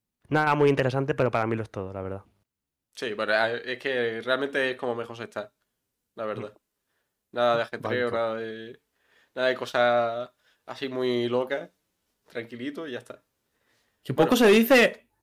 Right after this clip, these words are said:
Speaker 4: poco se dice a lo largo del año, pero, eh, los días de Navidad, los, bueno, todas las fiestas en general, son tops días del año. Son muy buenos días.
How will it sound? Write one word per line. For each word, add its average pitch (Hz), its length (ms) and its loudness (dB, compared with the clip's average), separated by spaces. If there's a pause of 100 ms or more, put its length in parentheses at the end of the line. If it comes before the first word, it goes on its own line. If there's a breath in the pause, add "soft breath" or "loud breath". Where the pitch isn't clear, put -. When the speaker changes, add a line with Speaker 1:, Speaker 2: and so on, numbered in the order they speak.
(140)
Speaker 4:
poco 226 260 0
se 240 100 6
dice 247 160 6
a 160 100 6
lo 165 80 8
largo 185 260 8
del 147 140 8
año, 139 320 2
pero, 131 340 4
eh, 117 540 -2
los 120 180 -2
días 143 200 2
de 202 80 4
Navidad, 165 480 6
los, 139 180 2
bueno, 127 220 2
todas 127 240 2
las 131 120 2
fiestas 131 320 0
en 120 60 -2
general, 127 460 2
son 175 360 0 (120)
tops 160 340 4
días 160 220 6
del 127 140 4
año. 127 360 0
Son 147 180 -2
muy 143 440 4
buenos 160 360 4
días. 135 300 0